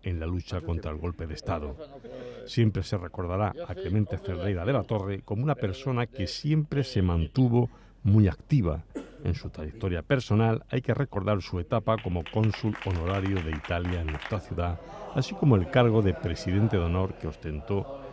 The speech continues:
durante muchos años en el Partido Socialista, unas siglas que siempre honró con el sentimiento y el sentido ideológico que mereció el respeto de sus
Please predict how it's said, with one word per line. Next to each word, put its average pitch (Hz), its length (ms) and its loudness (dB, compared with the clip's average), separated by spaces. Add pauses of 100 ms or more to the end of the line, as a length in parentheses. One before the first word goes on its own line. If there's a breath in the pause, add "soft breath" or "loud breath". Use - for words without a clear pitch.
durante 78 280 -2
muchos 85 380 -2
años 82 400 -4
en - 80 -4
el 80 140 -6
Partido 73 360 -8
Socialista, - 680 -4 (460 loud breath)
unas 92 280 2
siglas 127 480 2
que - 140 -4
siempre 92 400 0
honró 95 400 2
con 87 180 -2
el 80 120 -2
sentimiento 98 800 0
y 95 60 2
el 78 80 -2
sentido 82 640 -4
ideológico 90 720 0 (640)
que 101 100 2
mereció 87 640 0
el 87 160 -4
respeto 87 500 -6
de 87 340 -6
sus 90 100 -6